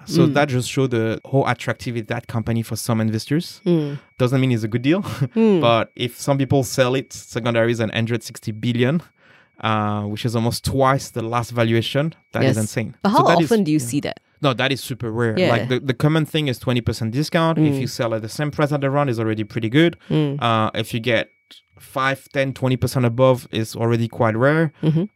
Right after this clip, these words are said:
Speaker 1: Uh, getting one point seven times above, like Stripe, that is insane. That,
Speaker 2: Mm.
Speaker 1: that is really, like, an exceptional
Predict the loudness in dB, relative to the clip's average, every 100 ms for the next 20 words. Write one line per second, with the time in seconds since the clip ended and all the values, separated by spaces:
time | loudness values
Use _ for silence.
0 | -10 -8 -6 -6 -8 -6 -2 0 0 0
1 | 2 0 0 -2 -2 -4 -4 -4 -2 -2
2 | -2 4 4 2 -6 -18 -10 -8 -6 -2
3 | 0 0 -4 -4 -4 -4 -6 -4 -4 -4
4 | 0 2 2 2 2 2 2 2 0 -2
5 | -6 -6 -8 -6 -2 0 2 0